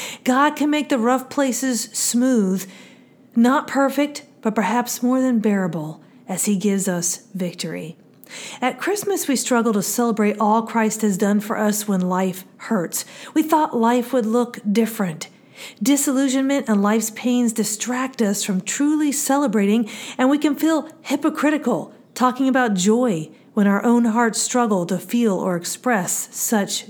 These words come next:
joy. While we can all scramble to wrap and open gifts that fade, there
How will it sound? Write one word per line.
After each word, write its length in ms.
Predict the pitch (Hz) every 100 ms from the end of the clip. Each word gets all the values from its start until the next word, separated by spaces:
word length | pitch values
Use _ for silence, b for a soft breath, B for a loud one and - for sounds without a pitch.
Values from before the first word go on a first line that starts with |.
| 196
joy. 560 | 175 175 180 160 160 - _ _ _ _ _ _ -
While 240 | 262 277 285
we 80 |
can 160 | 302 302
all 160 | 311 311
scramble 480 | - 269 254 254
to 80 | 214
wrap 400 | 190 196 208 226
and 100 | 220
open 340 | 208 208 220 196
gifts 340 | 214 220 -
that 180 | 214 -
fade, 580 | - 240 208 202 208 B B B B
there 180 | - 254